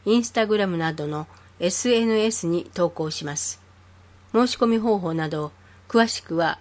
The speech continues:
市ホームページをご覧いただくかお問い合わせください。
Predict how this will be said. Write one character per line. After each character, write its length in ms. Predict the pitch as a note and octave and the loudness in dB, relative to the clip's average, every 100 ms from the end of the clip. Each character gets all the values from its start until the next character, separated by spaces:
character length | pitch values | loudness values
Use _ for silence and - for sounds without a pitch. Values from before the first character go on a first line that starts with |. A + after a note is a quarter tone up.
| - | -10
市 320 | - B3 B3 | -6 -4 -4
ホ 180 | - A3 | -6 -2
ー 40 | B3 | 0
ム 140 | A#3+ | -2
ペ 220 | - A#3 | 4 4
ー 40 | F3+ | 4
ジ 120 | E3 | 0
を 100 | D#3 | 0
ご 160 | E3 | 0
覧 160 | F3+ F#3 | 0 -2
い 60 | F3+ | -4
た 100 | F3 | -2
だ 140 | E3+ | -4
く 140 | - | -6
か 300 | - D#3+ D#3+ - | -6 -4 -4 -6
お 80 | F#3 | -8
問 200 | F3 F3 | -2 0
い 40 | D#3+ | 0
合 60 | |
わ 60 | D#3 | -4
せ 140 | D#3+ | -8
く 80 | D3+ | -8
だ 140 | D3+ | -10
さ 160 | D#3 D3+ | -8 -8
い。 120 | G#2+ | -8